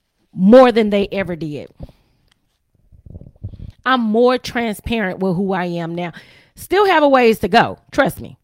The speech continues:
I mean, being private for so long is kind of a hindrance when it's time to be open. But at the end of the day, I am okay with being transparent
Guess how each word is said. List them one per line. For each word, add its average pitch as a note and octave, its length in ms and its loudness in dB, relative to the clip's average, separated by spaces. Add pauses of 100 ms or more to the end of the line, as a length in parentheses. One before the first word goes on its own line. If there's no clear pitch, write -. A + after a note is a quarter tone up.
(1160)
I F#3+ 80 -2
mean, E3+ 220 -2
being G3+ 280 0
private F#3+ 380 0
for G3+ 100 -8
so F#3 180 -4
long F3+ 440 -4 (520)
is F3+ 400 -2
kind G3 180 -4
of D#3 80 -6
a D3+ 60 -4
hindrance D#3+ 480 -6
when F#3+ 120 -6
it's D#3+ 120 -10
time F#3+ 360 -8
to F#3 220 -8
be F3 420 -6
open. E3 420 -2
But F3+ 300 -4 (340)
at A#3+ 160 -4
the A3 80 -4
end A#3+ 220 -2
of G#3 100 -2
the G3 60 -6
day, G3 300 -4 (440)
I A3+ 220 -4
am G3+ 560 -2 (840)
okay G#3+ 960 -2 (600)
with G#3 400 0
being A3+ 280 -2
transparent B3+ 760 -6